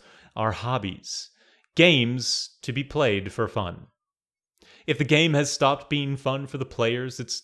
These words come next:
not much of a game. And when I say players here, I include the D M. Adventurer or Dungeon Master,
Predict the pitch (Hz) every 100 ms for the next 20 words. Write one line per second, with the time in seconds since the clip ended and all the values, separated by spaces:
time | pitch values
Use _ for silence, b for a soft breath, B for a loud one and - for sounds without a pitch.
0 | _ - 101 113 110 104 101 95 110 104
1 | 90 - _ b b b b b - 113
2 | 107 - - _ - 117 139 165 180 170
3 | 160 170 117 101 101 107 104 b b b
4 | b - 147 160 - 165 151 131 120 131
5 | 127 127 87 - - _ _ _ _ _
6 | _ _ - 139 107 147 175 160 156 160
7 | 127 143 131 139 123 117 101 95 - 110
8 | 120